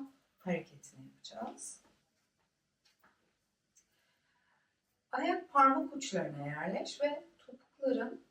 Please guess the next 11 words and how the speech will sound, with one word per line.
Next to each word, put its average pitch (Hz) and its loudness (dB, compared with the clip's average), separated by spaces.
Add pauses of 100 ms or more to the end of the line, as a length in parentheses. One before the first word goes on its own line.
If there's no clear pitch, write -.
birbirine 233 -2
değsin. - -6 (1700)
Ee, 190 2 (1080)
el 240 2
parmak 214 2
uçlarını 202 2
da 180 6
yere 147 0
yerleştir. - -8 (920)
Göğsünü 190 2
aç. - -8